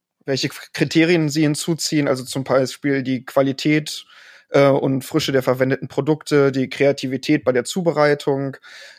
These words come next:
wie das Gericht am Ende schmeckt natürlich, sind bei beiden Führern sehr wichtige Kriterien. Also das Essen steht im Vordergrund, aber während es bei Michelin halt die maximal drei Sterne zu vergeben gibt,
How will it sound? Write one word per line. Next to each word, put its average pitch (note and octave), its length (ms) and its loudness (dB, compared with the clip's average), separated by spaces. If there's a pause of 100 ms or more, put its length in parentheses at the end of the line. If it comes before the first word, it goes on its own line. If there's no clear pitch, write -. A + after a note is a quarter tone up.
(120)
wie D3+ 300 0
das C#3 180 0
Gericht D3 300 0
am B2 100 2
Ende C3+ 160 -2
schmeckt - 320 0
natürlich, D#3 760 -4
sind D#3 320 0
bei C#3 160 6
beiden F3+ 580 2
Führern D3+ 580 0
sehr C#3 240 0
wichtige D3+ 300 -4
Kriterien. F#3 640 -2
Also C3+ 340 0
das - 220 -4
Essen D3+ 260 0
steht C#3+ 280 -4
im C3+ 100 -6
Vordergrund, F3 720 0 (520)
aber C#3 600 2
während C#3+ 240 0
es C#3+ 120 -2
bei C3 180 2
Michelin C#3 580 0
halt C#3 240 0
die C3 300 -6 (360)
maximal C#3+ 640 0
drei B2+ 240 0
Sterne C#3 380 -2
zu - 140 -14
vergeben E3 440 -2
gibt, F#3 340 -8